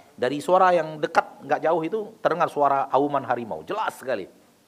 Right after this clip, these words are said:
Mana ada harimau di kota Pekanbaru? Lepas, nggak ada. Dan ketika itu masa-masa meruqyah masal itu. Dan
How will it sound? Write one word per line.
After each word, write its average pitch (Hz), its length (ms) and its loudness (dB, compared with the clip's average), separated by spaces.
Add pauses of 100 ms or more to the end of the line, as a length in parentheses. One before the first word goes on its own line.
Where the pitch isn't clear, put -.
(1040)
Mana 92 240 -2
ada 127 160 4
harimau 107 320 -2
di 95 80 -8
kota 95 240 -4
Pekanbaru? 92 400 -4 (320)
Lepas, - 400 -8
nggak 78 240 -8
ada. - 100 -18 (1000)
Dan 110 160 -4
ketika 117 320 -6
itu 165 80 0
masa-masa 135 400 2
meruqyah 139 400 0
masal 127 400 2
itu. 82 160 -14 (3750)
Dan 87 240 -10